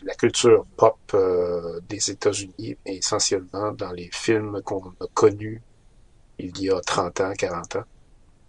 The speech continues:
Euh, des films ou des émissions télé, des séries télé, des, donc, euh, des, des, des Ghostbusters, euh, des Transformers, euh, Batman, euh, Knight Rider ou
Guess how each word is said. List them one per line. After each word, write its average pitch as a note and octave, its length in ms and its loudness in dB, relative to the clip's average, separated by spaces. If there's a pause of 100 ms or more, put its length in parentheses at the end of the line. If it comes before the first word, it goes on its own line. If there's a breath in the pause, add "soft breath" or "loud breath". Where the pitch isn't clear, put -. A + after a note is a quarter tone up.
Euh, F#2 920 -8
des G2 140 -6
films G#2 580 0
ou D#3 180 4
des B2 220 6
émissions G#2+ 280 0
télé, F#2+ 280 -4
des A2 80 -6
séries G2 220 -4
télé, E2 200 -12 (140)
des, E2+ 180 -16 (220)
donc, F2 100 -10 (160)
euh, - 40 -12 (200)
des, - 160 -20 (720)
des, F2+ 360 -8 (200)
des E2 260 -12
Ghostbusters, G2+ 1160 0
euh, F2 420 -8
des E2+ 140 -14
Transformers, G2 1200 2
euh, F2+ 260 -8 (100)
Batman, G2 640 -6 (300)
euh, E2+ 40 -12 (1500)
Knight A2 340 4
Rider G2 600 4
ou F#2+ 140 -8